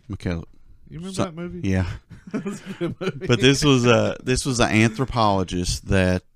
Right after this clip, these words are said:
Speaker 1: uh, they went and, uh, exhumed his body from where he was buried in a tomb. And there was an ex-,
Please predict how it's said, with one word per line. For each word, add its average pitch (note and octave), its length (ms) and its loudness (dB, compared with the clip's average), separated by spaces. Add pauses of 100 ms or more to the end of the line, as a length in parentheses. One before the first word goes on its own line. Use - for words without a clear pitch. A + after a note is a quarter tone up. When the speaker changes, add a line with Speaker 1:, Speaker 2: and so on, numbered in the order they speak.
Speaker 1:
uh, F2+ 480 2
they F#2+ 160 0
went G#2 300 2 (100)
and, F#2 480 0
uh, F2+ 260 0
exhumed A2+ 760 2
his G2 320 0
body C3 440 -2 (560)
from F#2+ 380 2
where F#2+ 180 0
he F2 80 0
was F2 140 -2
buried G#2 500 0 (160)
in F2 160 -2
a E2+ 40 0
tomb. G#2 360 2 (880)
And G2 220 6
there G2+ 100 8
was G2+ 140 4
an G2 100 2
ex-, - 260 -2